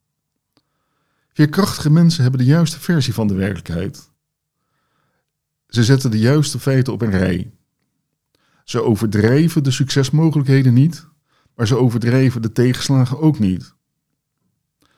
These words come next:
En ze inventariseren wat er nodig is om de obstakels die er zijn te overwinnen. Mensen zijn eigenlijk gekke dieren.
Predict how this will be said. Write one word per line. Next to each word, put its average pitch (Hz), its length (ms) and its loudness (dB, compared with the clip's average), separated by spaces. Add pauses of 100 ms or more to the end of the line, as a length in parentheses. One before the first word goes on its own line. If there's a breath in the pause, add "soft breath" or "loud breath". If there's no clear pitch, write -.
(500)
En 202 440 0 (140)
ze 147 140 -4
inventariseren 143 800 2
wat 131 140 -4
er 113 80 0
nodig 123 380 2
is - 400 -4 (500)
om 123 420 -2 (720)
de - 120 -8
obstakels 131 680 -2
die 117 160 0
er 113 100 -2
zijn 113 460 -2
te 113 100 -8
overwinnen. 117 640 2 (3250)
Mensen 190 260 0
zijn 165 120 0
eigenlijk 143 300 0
gekke 151 260 -4
dieren. 104 480 -2